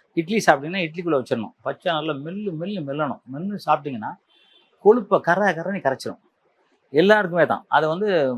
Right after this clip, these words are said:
பூண்டு, "ஐ, பூண்டா?" அப்படிம்பாங்க. பூண்டு தான், சின்ன விலை. அதை சாப்பிட்டீங்கன்னா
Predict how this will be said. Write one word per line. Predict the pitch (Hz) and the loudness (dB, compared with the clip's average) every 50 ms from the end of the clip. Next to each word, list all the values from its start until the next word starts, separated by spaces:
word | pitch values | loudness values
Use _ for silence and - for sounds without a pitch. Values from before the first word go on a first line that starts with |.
| 113 - | -4 -2
பூண்டு, | 202 233 226 208 190 165 143 143 131 - 143 151 156 151 | -2 0 2 4 4 4 4 2 -2 -8 -10 -14 -12 -10
"ஐ, | 143 143 147 135 - - | -10 -10 -10 -10 -8 -6
பூண்டா?" | 254 277 254 226 190 151 - 131 | -4 0 2 2 2 2 0 -2
அப்படிம்பாங்க. | 151 165 165 160 143 123 117 107 110 - _ _ _ _ _ _ _ _ _ _ _ _ _ - | 0 0 0 2 2 0 -2 -2 -6 -14 _ _ _ _ _ _ _ _ _ _ _ _ _ -4
பூண்டு | 156 180 180 165 | -4 0 0 4
தான், | 156 175 180 165 - - - _ _ _ _ _ _ _ _ _ _ _ | 6 6 6 6 4 0 -6 _ _ _ _ _ _ _ _ _ _ _
சின்ன | _ - 170 160 165 170 175 185 185 170 | _ -10 -8 -6 -4 -2 2 4 6 8
விலை. | 156 156 156 147 - - - _ _ _ | 8 8 8 6 4 2 -4 _ _ _
அதை | _ - 131 135 123 - | _ -2 -2 0 2 4
சாப்பிட்டீங்கன்னா | 147 165 160 151 143 147 185 196 | 4 4 4 4 0 -6 -2 2